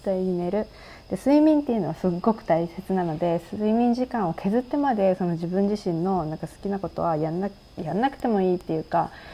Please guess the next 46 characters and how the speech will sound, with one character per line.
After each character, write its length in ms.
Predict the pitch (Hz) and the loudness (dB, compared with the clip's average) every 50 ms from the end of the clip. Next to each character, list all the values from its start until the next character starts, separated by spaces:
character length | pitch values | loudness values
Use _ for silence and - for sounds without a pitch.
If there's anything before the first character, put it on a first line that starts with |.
| - - - - - - | -18 -20 -20 -20 -4 0
本 160 | 226 247 262 | 0 0 2
当 120 | 254 262 254 | 2 2 2
に 100 | 240 233 | 2 0
睡 260 | 240 - 254 254 254 | 0 0 2 2 4
眠 220 | 254 262 254 254 | 4 4 2 2
が 100 | 240 233 | 2 2
な 160 | 240 254 247 | 2 2 2
い 80 | 233 196 | 0 0
と 640 | - - 175 170 165 156 139 - - - - - - - - | 0 0 0 2 2 2 2 0 -2 -4 -8 -12 -14 -8 -4
な 120 | 196 196 | -2 -2
ん 60 | 190 | -2
か 120 | 196 170 160 | -2 -2 -2
も 420 | 165 165 165 160 160 156 - - | -2 -2 -2 -2 -4 -4 -8 -10
う 120 | - - - | -14 -8 -6
ダ 100 | 170 160 | -2 -2
メ 260 | 165 170 185 180 - - - 190 | 0 0 -2 -2 -4 -8 -6 -4
な 100 | 165 175 | -2 2
の 120 | 165 175 | 4 4
で、 80 | 180 - | 6 6
<laughs> 720 | - - 180 208 196 196 202 - - - - - - - | 6 8 10 10 10 8 6 2 -6 -12 -12 -12 -14 -4
私 220 | - 214 208 - 220 | -2 -2 0 0 0
も 120 | 208 202 | 0 2
だ 120 | 208 202 202 | 2 0 0
か 100 | 180 160 | 0 0
ら 80 | 165 | 0
今 240 | 170 185 185 175 165 | 0 0 0 0 -2
は 60 | 165 | -4
こ 160 | - - 175 | -4 -2 -2
う 60 | 170 165 | 0 0
い 80 | 165 | 0
う 40 | 175 | -2
働 340 | 160 190 - 185 180 175 - | -2 -4 -4 -4 -4 -4 -4
き 60 | - | -6
方 180 | 196 185 - 175 | -6 -4 -4 -4
を 60 | 175 | -4
し 100 | 165 - | -4 -6
て 100 | - 226 | -4 -4
る 100 | 208 202 | -4 -2
け 140 | 202 - 226 | -4 -4 -2
ど、 260 | 247 339 339 285 - - - - - - - - | 2 4 4 4 4 0 -6 -16 -20 -20 -12 -6
も 80 | - 190 | -6 -6
う 0 | |
九 160 | - - - 226 | 0 0 0 2
時 160 | 226 220 185 | 2 2 2
に、 480 | 165 165 165 165 160 160 160 - - - - - - - - - - - - | 2 2 0 0 0 -2 -4 -6 -8 -12 -18 -20 -20 -20 -20 -20 -20 -10 -8
お、 100 | - | -6